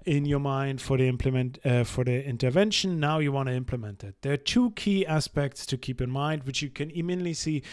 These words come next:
when you read what the marking guide has to say about how to achieve high marks here. And so the first one is about specificity. So the intervention components are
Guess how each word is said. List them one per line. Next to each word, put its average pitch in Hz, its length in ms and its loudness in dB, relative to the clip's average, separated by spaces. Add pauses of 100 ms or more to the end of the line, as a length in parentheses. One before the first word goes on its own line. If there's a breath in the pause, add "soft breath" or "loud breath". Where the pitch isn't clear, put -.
(160 loud breath)
when 139 160 0
you 139 140 0
read 147 400 0 (220 loud breath)
what 143 240 0
the 139 80 -2
marking 143 360 -4
guide 127 240 -2
has 123 220 -4
to 131 100 -2
say 131 240 -2
about 120 300 -6
how 120 300 -10
to 131 280 -8
achieve 117 540 -8 (360 loud breath)
high 127 560 -6
marks 110 600 -8
here. 147 280 -4 (240 loud breath)
And 151 520 -2 (160 loud breath)
so 156 440 4
the 151 180 4
first - 380 4
one 156 280 2 (240 loud breath)
is 165 480 4
about 131 680 0 (120)
specificity. 120 1120 -4
So - 140 -2
the 156 100 -2
intervention 170 480 2
components 165 260 4
are 160 120 0